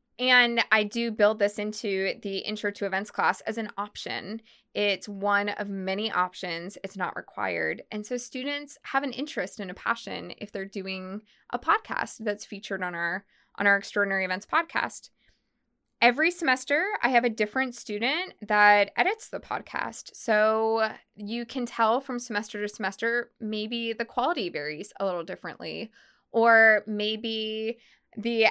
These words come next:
edit style and the description in the podcast episodes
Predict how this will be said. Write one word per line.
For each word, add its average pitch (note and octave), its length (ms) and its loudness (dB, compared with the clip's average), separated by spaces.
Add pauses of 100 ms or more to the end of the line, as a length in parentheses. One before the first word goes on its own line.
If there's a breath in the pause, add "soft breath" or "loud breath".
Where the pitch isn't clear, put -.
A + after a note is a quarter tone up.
edit A3 300 4
style G#3 960 6 (320)
and G#3+ 760 2
the G#3+ 220 -2
description G#3+ 760 0
in G3+ 220 -4
the F#3+ 80 -2
podcast G#3+ 560 -2
episodes B3 640 -2